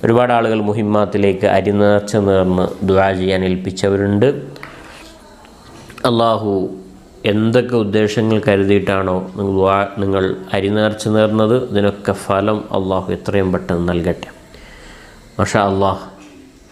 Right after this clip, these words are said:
മുഹിമ്മാത്ത് എന്ന അനാഥ അഗതികളുടെ ഇൽമിൻ്റെ ആ വലിയ സ്ഥാപനത്തെക്കുറിച്ച്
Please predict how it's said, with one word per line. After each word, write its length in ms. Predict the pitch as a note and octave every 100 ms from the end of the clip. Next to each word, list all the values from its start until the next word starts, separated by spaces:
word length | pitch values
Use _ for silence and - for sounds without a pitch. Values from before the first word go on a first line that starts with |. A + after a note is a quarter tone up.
| - - - -
മുഹിമ്മാത്ത് 560 | G#2+ A#2 A2+ A2 -
എന്ന 360 | G#2+ G2+ G2 F#2 F#2 F#2+ - - - - - - - - - - -
അനാഥ 400 | G#2+ G#2+ G#2+ G#2+ G#2
അഗതികളുടെ 920 | G#2 G#2 G#2 G#2+ G#2 G2+ G2 F#2+ - - - - - - - - -
ഇൽമിൻ്റെ 520 | G#2+ A2 A2+ A#2 A2
ആ 100 | G#2+
വലിയ 420 | G2+ G2+ G#2 G#2 G#2
സ്ഥാപനത്തെക്കുറിച്ച് 1160 | - - G2+ G2+ G#2 G2+ G#2 - F#2+ F#2 -